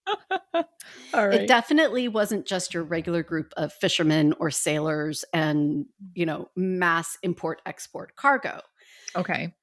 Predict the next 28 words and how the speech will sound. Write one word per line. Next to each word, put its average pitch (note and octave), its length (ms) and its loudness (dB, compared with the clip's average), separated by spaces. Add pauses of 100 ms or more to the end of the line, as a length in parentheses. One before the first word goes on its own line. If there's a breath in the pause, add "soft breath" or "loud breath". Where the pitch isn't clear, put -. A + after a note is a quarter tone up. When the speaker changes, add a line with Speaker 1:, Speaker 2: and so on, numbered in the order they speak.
(120)
Speaker 2:
Like, A3 180 0
what A3+ 300 0
they D#4+ 140 4
found A#3 600 4 (100)
was F#3+ 440 4
the G#3 160 4
equivalent F#3 760 4 (140)
of E3+ 180 2
sinking G3+ 480 2
a F3 80 2
boat E3+ 420 2
full F3 240 4
of E3 120 2
Louis A#3 380 6
Vuitton, G3+ 800 6
Chateau - 460 0
Yquem, F#3+ 520 2
the E3+ 80 -2
Mona A#3+ 340 4
Lisa, G3 420 0
a F3+ 80 -6
trunk B3 320 0
full A3+ 180 4
of G3+ 100 2
Rolexes, F#3 920 2
and D#3+ 180 -2
twenty-four G3 440 -2
karat E3+ 300 0